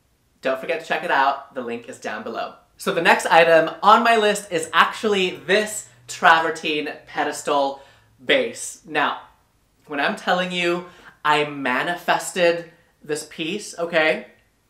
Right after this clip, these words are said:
I manifested her. I actually saw the exact same piece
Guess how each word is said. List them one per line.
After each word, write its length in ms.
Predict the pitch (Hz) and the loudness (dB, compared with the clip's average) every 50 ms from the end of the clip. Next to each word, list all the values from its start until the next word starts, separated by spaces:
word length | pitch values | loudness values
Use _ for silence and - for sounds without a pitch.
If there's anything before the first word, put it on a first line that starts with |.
| _ _ _ _ _ _ _ _ _ _ _ _ - - - - - - - - _ _ _ _ _ _ _ _ _ _ _ _ _ _ _ _ _ _ _ _ _ _ _ _ - | _ _ _ _ _ _ _ _ _ _ _ _ -20 -20 -20 -20 -20 -20 -20 -20 _ _ _ _ _ _ _ _ _ _ _ _ _ _ _ _ _ _ _ _ _ _ _ _ 0
I 200 | 143 156 175 190 | 4 4 4 4
manifested 640 | 185 165 160 160 160 156 160 143 - - - 156 127 | 4 4 4 2 2 2 0 0 0 0 -8 -10 -8
her. 280 | 120 139 131 127 123 127 | -4 -2 0 0 0 -2
I 60 | 135 | -4
actually 460 | - - - 254 - - 214 220 214 | -2 -2 -2 -2 -2 -6 -4 -4 -4
saw 320 | - - 185 156 147 147 147 | -4 0 2 4 4 4 2
the 120 | 151 139 | -2 -8
exact 560 | 135 127 127 120 135 127 127 139 151 - - | -8 -10 -10 -6 -2 0 0 0 -2 -2 -8
same 420 | - - - 160 139 135 139 143 143 | -12 -8 -6 -4 -4 -4 -4 -6 -10
piece 600 | - - - 147 131 123 123 - - - - | -12 -10 -8 -6 -6 -6 -8 -10 -14 -16 -18